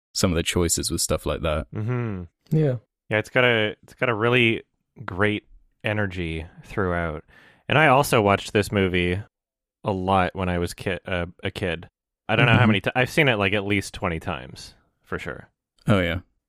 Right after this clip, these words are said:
Speaker 2: This was definitely a go-to movie. I had the V H S, man. I just popped that shit in.
Speaker 1: Did you have the soundtrack?
Speaker 2: I don't think I had the soundtrack individually, but I, you know,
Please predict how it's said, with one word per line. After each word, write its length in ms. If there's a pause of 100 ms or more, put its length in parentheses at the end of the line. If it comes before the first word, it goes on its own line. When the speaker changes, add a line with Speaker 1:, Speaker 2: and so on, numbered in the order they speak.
Speaker 2:
This 160
was 140
definitely 500
a 140
go-to 500
movie. 420 (520)
I 40
had 200
the 80
V 240
H 200
S, 300
man. 400 (500)
I 40
just 180
popped 240
that 160
shit 220
in. 60
Speaker 1:
Did 100
you 60
have 100
the 60
soundtrack? 560 (180)
Speaker 2:
I 100
don't 160
think 160
I 60
had 140
the 60
soundtrack 480
individually, 680 (300)
but 200
I, 100
you 300 (880)
know, 360